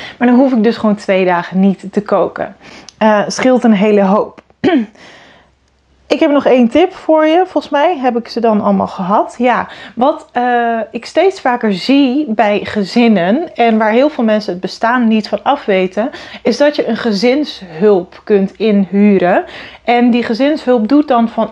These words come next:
alles voor je. Ze kan, of ze of hij kan de boodschappen doen, eh, een lampje vervangen, ehm, als de wasmachine stuk is, de monteur bellen, maar ook bijvoorbeeld koken.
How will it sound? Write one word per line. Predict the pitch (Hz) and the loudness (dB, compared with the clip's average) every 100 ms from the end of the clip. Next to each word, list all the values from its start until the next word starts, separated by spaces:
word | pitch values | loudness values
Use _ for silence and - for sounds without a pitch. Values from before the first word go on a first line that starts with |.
| - | -2
alles | 208 202 - | 0 0 -4
voor | - - - | -10 -12 -10
je. | |
Ze | - 233 | -8 -6
kan, | 226 208 202 - - - 214 214 | -2 0 0 -4 -18 -10 -8 -6
of | 226 - - | -8 -8 -14
ze | - 220 208 - | -2 2 2 0
of | 202 | -6
hij | - 180 175 202 - - - | -4 -2 0 0 -4 -16 -4
kan | - 208 | 0 2
de | 202 | 2
boodschappen | 185 269 269 247 233 220 | 2 0 0 -4 -2 0
doen, | 214 208 208 | 2 2 0
eh, | 202 185 170 - 208 | 0 0 0 0 0
een | 202 | 0
lampje | 220 240 - | 2 0 -2
vervangen, | 220 214 208 196 190 175 180 - | -4 -4 -2 0 0 0 -2 -4
ehm, | 180 180 175 180 - - - - | -2 0 0 -2 -6 -14 -16 -4
als | 202 202 | -2 0
de | 196 | 0
wasmachine | 220 220 226 226 208 | 0 0 -2 0 -2
stuk | 202 214 208 | 0 -4 -4
is, | 196 | -6
de | 190 | -4
monteur | 185 196 196 254 240 | 0 0 2 2 2
bellen, | 208 196 190 185 175 | 2 2 2 0 0
maar | 208 214 | -2 -2
ook | - 311 277 | 2 0 0
bijvoorbeeld | - 220 220 180 180 | -8 -4 -2 -2 -6
koken. | - 233 214 - | 0 0 0 -6